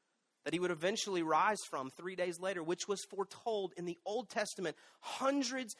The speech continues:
and hundreds of years before he ever came to the earth.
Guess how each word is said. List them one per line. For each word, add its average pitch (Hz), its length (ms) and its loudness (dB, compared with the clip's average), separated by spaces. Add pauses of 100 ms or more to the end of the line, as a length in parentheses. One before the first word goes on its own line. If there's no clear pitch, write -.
(140)
and 165 120 -6
hundreds 233 560 -2
of 185 120 -8
years 214 300 -4
before 196 320 0
he 190 220 -6
ever 226 260 2
came 202 320 -4
to - 80 -14
the 196 160 -8
earth. - 400 -10